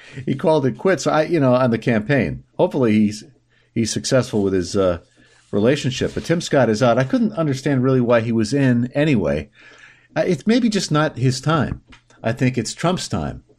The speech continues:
And I think that's how it's, I mean, the polls show that out. Trump is way ahead. He's at fifty-five, fifty-eight percent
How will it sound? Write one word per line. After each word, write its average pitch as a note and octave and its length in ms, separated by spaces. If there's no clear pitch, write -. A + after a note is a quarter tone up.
And A#2 300
I A2 80
think G#2+ 260
that's G#2 280
how G#2 160
it's, - 320
I - 40
mean, G#2+ 140
the G2 60
polls A#2 340
show A2+ 220
that G2 200
out. A2 200
Trump B2+ 240
is E2+ 120
way G#2+ 420
ahead. G#2+ 200
He's G#2+ 160
at F2+ 180
fifty-five, A2 760
fifty-eight G2+ 480
percent G#2+ 480